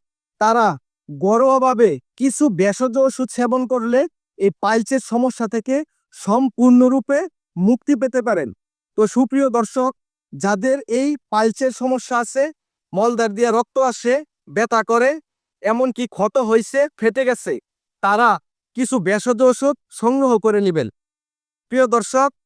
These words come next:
যেমন জামবিসি, জামবিসির পাউডার আপনারা বাজারে কিনতে পাবেন এবং আমবিসির পাউডার, তাছাড়া নিমের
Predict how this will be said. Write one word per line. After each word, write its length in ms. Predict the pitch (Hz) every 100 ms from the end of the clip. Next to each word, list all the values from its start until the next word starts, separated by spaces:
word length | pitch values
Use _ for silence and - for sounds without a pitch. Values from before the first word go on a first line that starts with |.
| _ _ _ _ _ _ _ 143
যেমন 380 | 214 247 269 294 285 _ _ _ _
জামবিসি, 800 | 135 151 214 254 247 269 - 226 139 - _ _ _ _ _ _ -
জামবিসির 640 | 196 247 254 262 - 277 -
পাউডার 460 | 220 220 254 262 269
আপনারা 400 | 202 220 262 247 240 208
বাজারে 340 | 214 254 262 311 294 _ -
কিনতে 300 | 269 254 262
পাবেন 380 | 254 208 233 285 294 _ - 208
এবং 200 | 233 269 302 _ _ _ _
আমবিসির 600 | 220 269 277 277 - 269 196
পাউডার, 400 | 190 165 165 127 - _ _ _ _ _ _ _ -
তাছাড়া 440 | 214 208 254 269 311 - _ _
নিমের 480 | 156 175 233 262 294